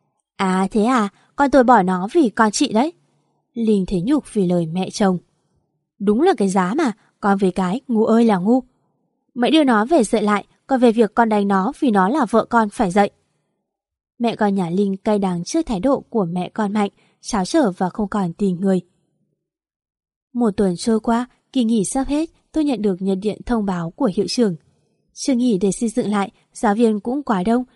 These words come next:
bao giờ xây xong trường mới thì chị gọi đi làm nhé. Vâng, có gì báo em ạ. Ở nhà mà làm cùng mẹ, làm nông có gì ăn đấy, đi lên đó rửa khổ con ạ. Con sẽ đi kiếm việc sau mẹ ạ, đợt con vào cũng đông giáo viên,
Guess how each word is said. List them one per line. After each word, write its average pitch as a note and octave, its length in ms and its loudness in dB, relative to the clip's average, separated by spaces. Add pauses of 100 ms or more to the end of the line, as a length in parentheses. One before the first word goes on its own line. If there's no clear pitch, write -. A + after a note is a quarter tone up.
(180)
bao D4+ 100 0
giờ C#4+ 180 2
xây A3+ 200 -2
xong G#3 240 -2
trường F#3+ 220 -2
mới F#3 260 0
thì C#4 120 -2
chị G3 260 -4
gọi G3 220 -4
đi G#3+ 140 0
làm F#3+ 240 -2
nhé. A#3 160 -2 (760)
Vâng, A#3+ 180 -2 (280)
có G#3+ 100 -4
gì C4+ 220 0
báo F#3 240 -4
em A3 180 -2
ạ. A3 160 -2 (1040)
Ở B3 120 0
nhà G3+ 260 0
mà F#3 120 0
làm F#3 220 -2
cùng G3+ 220 -2
mẹ, G#3 200 -2 (240)
làm A3 220 0
nông G#3 200 0
có F#3 120 -4
gì B3 200 -2
ăn A3 180 -2
đấy, G#3 280 0 (220)
đi B3+ 120 -2
lên A#3+ 180 2
đó F#3+ 220 -2
rửa C#4 180 0
khổ A3+ 320 2
con G#3+ 220 -2
ạ. G#3+ 120 -2 (840)
Con A#3+ 100 -2
sẽ A3 260 -2
đi A3+ 160 0
kiếm F#3+ 240 -2
việc C4+ 160 0
sau A3+ 240 0
mẹ G#3 140 0
ạ, G3 180 -2 (320)
đợt A#3+ 140 2
con B3 180 2
vào G3+ 280 -2
cũng G#3+ 200 -6
đông A#3 160 0
giáo F#3+ 260 -4
viên, B3 200 0